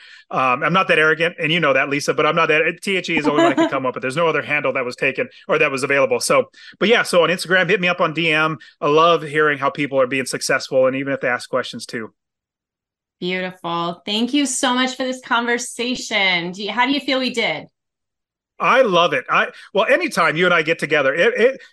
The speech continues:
Speaker 1: it's just terrific. I remember when we first met, we were hiking up Camelback, uh,
Speaker 2: <laughs>
Speaker 1: a number of years ago.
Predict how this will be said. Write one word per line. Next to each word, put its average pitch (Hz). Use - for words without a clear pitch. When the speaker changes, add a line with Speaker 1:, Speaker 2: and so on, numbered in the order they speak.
Speaker 1:
it's 208
just 311
terrific. 180
I -
remember 175
when 156
we 165
first 175
met, 151
we 160
were 160
hiking 165
up 147
Camelback, 139
uh, 143
Speaker 2:
<laughs> -
Speaker 1:
a 262
number 185
of 131
years 147
ago. 131